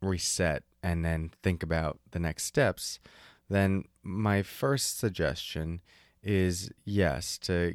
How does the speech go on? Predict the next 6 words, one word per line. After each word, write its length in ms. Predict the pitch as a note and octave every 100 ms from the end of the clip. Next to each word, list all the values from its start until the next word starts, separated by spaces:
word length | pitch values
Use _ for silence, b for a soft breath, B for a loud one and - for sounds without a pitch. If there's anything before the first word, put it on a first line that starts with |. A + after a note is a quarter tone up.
| F2+
give 200 | G#2 G2
yourself 340 | G2 - E2+
an 80 | E2
opportunity 720 | E2 - E2 E2+ E2 D#2+ E2
to 180 | D#2 -
reflect, 880 | D#2 D#2 - - F#2 E2 - - -